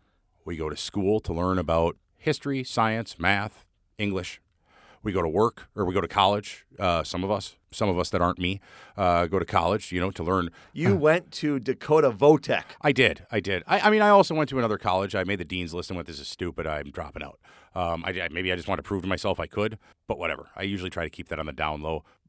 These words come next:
Speaker 1: But then, you know, then we go to college, we get a higher, higher learning. And why do we get that? So that we can go into the workforce. And so that we can get more experience in the workforce and become managers and, and, and C E Os and, and, and that type of stuff and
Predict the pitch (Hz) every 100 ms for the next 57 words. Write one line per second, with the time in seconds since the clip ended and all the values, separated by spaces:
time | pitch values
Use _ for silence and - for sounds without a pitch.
0 | _ - 196 202 190 170 202 202 185 175
1 | 135 120 113 117 113 127 110 92 - -
2 | 123 101 85 76 - _ _ _ 107 95
3 | 101 92 90 113 135 - 127 117 120 120
4 | 123 95 87 143 - 80 - - - _
5 | _ _ 95 90 87 85 - 95 92 90
6 | 87 90 82 80 - 104 113 - 82 104
7 | 127 131 123 - 78 73 87 82 82 -
8 | - - 113 151 143 92 90 85 78 80
9 | 78 - 87 82 82 82 82 80 - 147
10 | 120 131 107 87 92 82 87 98 92 -
11 | 92 82 76 101 - 120 95 - 107 -
12 | 107 104 107